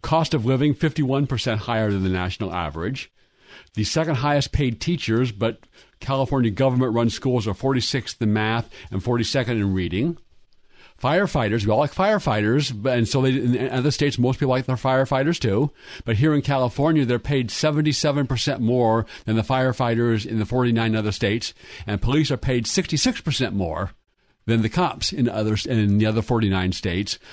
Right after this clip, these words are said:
while the median household income in California is nineteen percent more than the national average. We have twelve percent of the population,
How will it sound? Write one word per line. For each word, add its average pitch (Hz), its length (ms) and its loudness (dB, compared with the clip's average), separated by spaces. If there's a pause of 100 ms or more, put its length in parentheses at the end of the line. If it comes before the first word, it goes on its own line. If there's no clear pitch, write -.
(160)
while 117 220 2
the 110 80 2
median 139 460 4
household 131 520 0
income 135 380 0
in 107 80 0
California 104 680 0
is 101 120 -2
nineteen 120 460 0
percent 98 420 -4 (580)
more 117 320 4
than 107 160 2
the 107 80 2
national 98 460 0
average. 87 560 -4 (400)
We 110 80 2
have 107 320 0 (280)
twelve 147 220 0
percent 135 240 2
of 123 60 2
the 117 60 0
population, 127 800 0